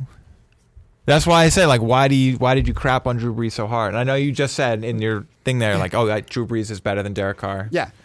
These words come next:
Speaker 2: It's
Speaker 1: Um,
Speaker 2: just because Drew Brees, because then people would try and say Drew Brees was on the same level as, like,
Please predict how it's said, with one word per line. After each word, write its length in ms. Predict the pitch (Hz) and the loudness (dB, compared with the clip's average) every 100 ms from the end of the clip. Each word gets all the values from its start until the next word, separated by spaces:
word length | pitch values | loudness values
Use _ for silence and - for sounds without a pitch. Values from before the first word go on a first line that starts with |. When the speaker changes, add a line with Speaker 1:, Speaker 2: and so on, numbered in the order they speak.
| - | -2
Speaker 2:
It's 140 | 202 | 0
Speaker 1:
Um, 80 | 98 | 2
Speaker 2:
just 140 | 247 | 0
because 300 | 262 240 202 | -2 -2 -2
Drew 280 | 117 160 180 | -2 0 0
Brees, 520 | 139 156 165 151 131 135 - 143 127 | 0 0 2 2 -2 -6 -14 -8 -6
because 340 | 151 175 139 | -2 -2 -2
then 180 | 151 165 | -2 -2
people 300 | 160 175 160 | -2 -4 -2
would 140 | 139 117 | -2 -2
try 240 | 139 131 | -2 -2
and 140 | 127 113 | -2 -2
say 200 | 120 113 | -2 -2
Drew 280 | 101 117 107 | -2 -4 -2
Brees 400 | 107 113 110 92 | -2 0 -2 -4
was 140 | 95 | -4
on 160 | 104 104 | -4 -4
the 80 | |
same 320 | 92 104 101 98 | -4 -6 -4 -2
level 320 | 98 98 92 | -2 -2 -4
as, 140 | 85 | -6
like, 180 | 85 82 | -6 -8